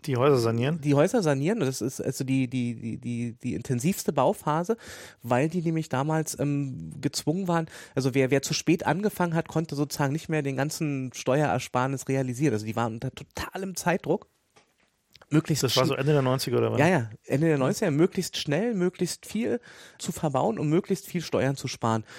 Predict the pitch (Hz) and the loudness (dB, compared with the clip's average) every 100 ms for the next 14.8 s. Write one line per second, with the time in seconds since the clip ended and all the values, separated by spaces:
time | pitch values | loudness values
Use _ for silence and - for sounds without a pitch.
0 | - - - 120 143 143 180 175 147 170 | -18 -14 -8 -2 0 -2 -4 -4 -2 -2
1 | 160 139 135 - - 143 131 139 - 131 | 0 0 -2 -6 -4 -4 -2 -4 -4 -6
2 | - - - - - 98 127 123 131 98 | -8 -16 -20 -20 -14 -4 -2 0 -2 0
3 | 117 135 - - 107 107 120 123 117 117 | 0 0 -2 -8 -6 -4 -2 0 -2 0
4 | 120 135 120 113 107 120 240 - 190 - | 0 2 0 -2 -4 -4 -2 -6 -8 -10
5 | - - - 123 - 147 131 120 127 139 | -18 -14 -4 -2 0 -2 0 0 0 0
6 | 123 120 117 190 - 113 107 104 - 101 | 0 0 0 0 0 0 2 2 0 -2
7 | - 101 92 _ _ _ - 160 - - | -4 -10 -12 _ _ _ -4 -4 -4 -16
8 | - - 117 117 117 135 _ - 117 139 | -14 -8 -4 -2 -4 -4 _ -4 -2 -2
9 | - 165 151 147 - 123 123 131 90 139 | -2 -2 0 -2 -2 -2 -2 -2 -2 -2
10 | 135 135 - 143 143 - 202 - 226 185 | -2 -2 -2 -2 -2 -4 -4 -4 -4 -2
11 | 135 139 - 160 156 147 - - - - | -2 -2 -2 -4 -4 -6 -12 -20 -10 -4
12 | - 143 196 190 - - 135 185 185 151 | 0 2 0 -2 -6 -2 0 0 -2 -2
13 | 160 151 151 143 131 196 247 262 - - | -2 -2 -2 -4 -2 -2 -2 -4 -10 -6
14 | 156 - 160 180 - - - - | -8 -4 -2 -2 -2 -10 -20 -16